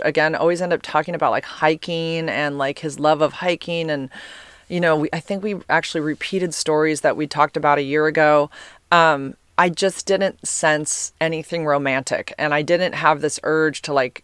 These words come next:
get near him or touch him or kiss him, and we'd had a drink, and I was feeling a little good from the drink, but I still didn't feel it.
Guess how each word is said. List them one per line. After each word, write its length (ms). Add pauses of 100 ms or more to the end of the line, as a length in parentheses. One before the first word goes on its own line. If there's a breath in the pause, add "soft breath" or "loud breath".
get 200
near 300
him 220
or 100
touch 340
him 240
or 360
kiss 320
him, 120
and 140
we'd 140
had 180
a 40
drink, 400
and 100
I 60
was 180
feeling 280
a 60
little 380
good 220
from 140
the 80
drink, 220
but 80
I 60
still 340
didn't 340 (400 loud breath)
feel 320
it. 180